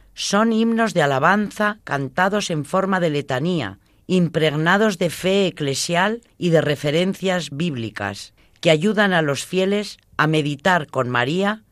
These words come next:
los misterios de Cristo. En particular, el venerable himno a la Madre de Dios, llamado Acatistos, es decir,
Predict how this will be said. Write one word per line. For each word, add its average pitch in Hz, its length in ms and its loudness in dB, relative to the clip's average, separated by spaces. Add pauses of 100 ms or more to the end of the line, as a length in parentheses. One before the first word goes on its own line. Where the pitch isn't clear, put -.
(140)
los 143 260 2
misterios 160 600 -2
de 135 100 -4
Cristo. 117 520 -8 (800)
En 156 180 0
particular, 135 800 0 (280)
el 151 180 4
venerable 151 680 2
himno 202 380 0
a 170 60 2
la 143 120 2
Madre 160 360 2
de 135 120 0
Dios, 156 500 -2 (200)
llamado 147 640 2 (100)
Acatistos, 165 1040 -2
es 135 180 -4
decir, 135 540 -4